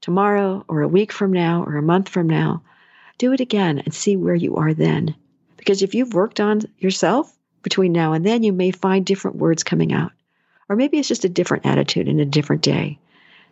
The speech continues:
But usually some of the same consistent things may show up. And now that we're looking at those things, I'm gonna ask you why you feel this way. Where does this self-confidence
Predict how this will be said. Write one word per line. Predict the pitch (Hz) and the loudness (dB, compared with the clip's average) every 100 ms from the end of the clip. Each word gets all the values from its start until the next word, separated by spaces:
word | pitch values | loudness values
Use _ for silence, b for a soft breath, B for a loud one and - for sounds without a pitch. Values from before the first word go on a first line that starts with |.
| b b - | b b -4
But | 185 | 0
usually | 208 214 214 196 | 2 0 0 -2
some | - 185 | 0 0
of | 180 | 2
the | 170 170 | 0 -2
same | - 190 180 | -2 0 0
consistent | - 170 165 160 160 | -2 -2 0 0 -2
things | - 151 160 - | 0 -2 -2 -4
may | 143 | 0
show | - 151 135 | 0 0 -2
up. | 135 - _ _ _ _ _ _ _ _ _ _ _ | -4 -6 _ _ _ _ _ _ _ _ _ _ _
And | 196 214 | -2 0
now | 254 285 | 2 0
that | 294 233 | 0 0
we're | 196 | 0
looking | 175 165 170 | 0 0 0
at | 165 | 0
those | - 160 - | -2 -4 -2
things, | 160 160 160 - _ _ _ _ - | 0 0 -2 -8 _ _ _ _ -4
I'm | 226 | 0
gonna | 240 254 | 0 0
ask | 220 226 - | 0 -2 0
you | 226 | -2
why | 190 185 185 185 190 190 - | 2 2 2 2 2 -2 0
you | 175 | 0
feel | 165 165 156 | 2 0 0
this | 151 - - | -2 -6 -8
way. | - 165 - b b b | -8 -10 -14 b b b
Where | 190 220 294 | 0 0 2
does | 359 - | 0 -2
this | 240 | -4
self-confidence | - 202 196 - 208 208 196 190 | 0 0 0 -2 -2 2 0 0